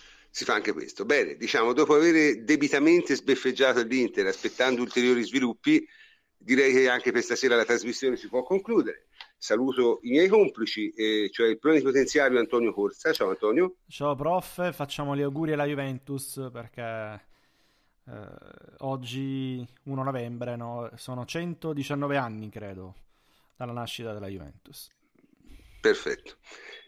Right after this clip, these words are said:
Speaker 1: E... Davide Terruzzi, ciao Davide.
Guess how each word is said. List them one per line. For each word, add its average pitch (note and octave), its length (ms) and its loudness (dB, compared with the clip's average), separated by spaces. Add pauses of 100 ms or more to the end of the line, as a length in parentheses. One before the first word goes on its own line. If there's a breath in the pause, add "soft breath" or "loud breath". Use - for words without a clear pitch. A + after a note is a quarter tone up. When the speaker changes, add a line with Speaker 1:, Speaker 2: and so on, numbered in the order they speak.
(160 loud breath)
Speaker 1:
E... C3 1080 6 (340)
Davide D3 400 0
Terruzzi, C3 420 -2
ciao C3 140 4
Davide. B2+ 420 2